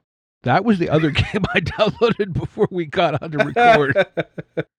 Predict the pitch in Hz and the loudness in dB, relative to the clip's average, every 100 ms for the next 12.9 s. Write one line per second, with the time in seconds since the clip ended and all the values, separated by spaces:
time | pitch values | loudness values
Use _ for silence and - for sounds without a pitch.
0 | _ - 220 160 139 160 151 165 147 - | _ -4 0 2 2 0 0 0 0 -6
1 | - _ 175 151 - 160 175 175 - 208 | -16 _ -2 -2 0 -2 0 -2 4 4
2 | 151 131 349 139 214 214 202 - - 226 | 4 4 2 2 -2 2 0 0 0 0
3 | - - 196 156 - _ - 127 160 151 | 0 -4 -6 -6 -16 _ -8 -2 2 0
4 | 127 107 175 202 180 180 160 139 156 160 | -2 0 2 4 0 -2 -6 -4 0 -2
5 | 160 156 139 139 139 135 139 120 110 117 | 0 0 0 0 2 2 0 -4 -6 -8
6 | 104 101 - 139 - 131 135 120 135 110 | -8 -10 -10 -10 -4 -2 0 0 -2 -2
7 | 92 143 139 139 139 - - 175 220 196 | 0 2 2 2 -2 -8 -2 0 2 2
8 | 185 - 143 143 143 139 123 117 113 127 | 2 2 -2 2 2 2 2 0 0 -2
9 | 131 127 127 117 107 - 117 110 - - | 0 0 0 -2 -4 -8 -6 -4 -8 -16
10 | 135 123 131 113 120 110 - 117 110 110 | -8 -6 -4 -6 -4 -6 -2 -4 -2 -8
11 | - 107 104 107 104 98 _ 107 104 107 | -4 -4 -4 -6 -6 -8 _ -4 -4 -4
12 | 95 90 - 135 127 - 156 233 | -6 -6 -2 0 0 -4 -6 -4